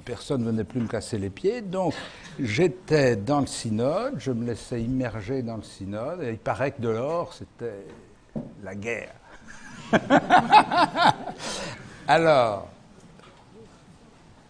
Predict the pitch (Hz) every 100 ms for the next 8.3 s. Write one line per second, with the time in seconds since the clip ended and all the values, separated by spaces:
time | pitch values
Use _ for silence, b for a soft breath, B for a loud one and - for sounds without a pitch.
0 | - - - 208 - - 170 - 190 240
1 | 233 - 190 - 165 156 - - 123 -
2 | - 196 220 220 220 214 175 139 - B
3 | B - 165 - - 202 196 175 - B
4 | B 147 147 - - 175 175 170 160 147
5 | - B - 131 151 127 - - 190 180
6 | 156 151 147 139 160 123 151 180 165 160
7 | 151 151 139 139 151 - - 160 170 160
8 | 151 143 131